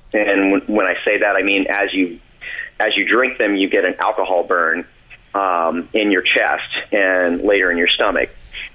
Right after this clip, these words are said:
And those are fusel alcohols, higher alcohols, which nobody needs to be concerned with, except that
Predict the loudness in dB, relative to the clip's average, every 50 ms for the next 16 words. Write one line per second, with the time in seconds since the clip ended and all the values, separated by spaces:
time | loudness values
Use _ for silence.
0 | -6 -2 0 2 2 2 2 0 2 2 4 4 4 2 0 -2 0 0 2 2
1 | 2 2 4 4 4 4 4 4 2 2 0 -2 -6 -8 -6 -2 2 2 4 4
2 | 4 4 2 2 2 2 0 -2 -2 0 0 2 2 2 0 0 0 0 2 2
3 | 2 2 2 0 0 -2 -2 -2 0 2 2 2 2 0 2 0 2 2 2 0
4 | -2 -2 -4 -8 -2 0 2 2 4 2 2 2 4 2 2 0 0 -2 0 0
5 | 0 -2 -2 0 0 2 2 2 2 2 2 0 -2 -4 -2 -2 -2 0 0 -2
6 | -2 -2